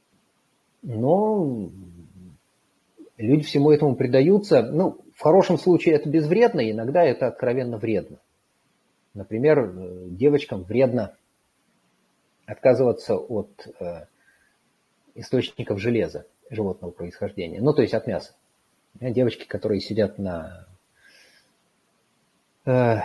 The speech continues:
исключительно растительной пище, они себя лишают нормального источника железа, и им приходится заботиться о том, чтобы это железо, ну,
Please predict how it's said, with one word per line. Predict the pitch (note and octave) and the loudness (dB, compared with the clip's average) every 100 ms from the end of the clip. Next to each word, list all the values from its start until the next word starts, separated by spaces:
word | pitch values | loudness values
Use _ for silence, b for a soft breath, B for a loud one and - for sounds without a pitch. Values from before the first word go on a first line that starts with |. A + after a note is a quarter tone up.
| B | B
исключительно | B2+ - B2+ C#3 A#2+ B2+ | -6 -4 0 0 2 2
растительной | B2+ C#3 - B2+ | 4 0 0 -2
пище, | C3 A3+ G#3+ A2 | 0 0 2 0
они | B2 D3 | 0 -2
себя | B2+ B2 B2+ G2+ | 0 4 4 4
лишают | F#2+ G2+ A2+ B2+ G2 - | -4 -8 -2 0 0 -2
нормального | A#2 A2 G2 G2+ | -2 0 -2 -2
источника | G#2 A2+ G2 A2+ B2 | 0 0 -2 -4 0
железа, | A#2+ E3 G#3 C#3+ D#2+ - _ _ _ _ - _ _ - | 4 6 6 4 2 -4 _ _ _ _ -20 _ _ -4
и | |
им | A#2+ E3 | 0 2
приходится | D3+ B2+ C#3 D3 C#3+ A2+ | 2 2 6 6 4 0
заботиться | G#2+ C3+ C3 - G#2+ | 2 2 0 -4 -4
о | F#2+ | -2
том, | B2 | -6
чтобы | - A2 | -6 -4
это | A2+ A#2+ | -2 -4
железо, | F#2+ F#2+ A#2+ A2+ | -4 -2 -2 -2
ну, | F2+ | -6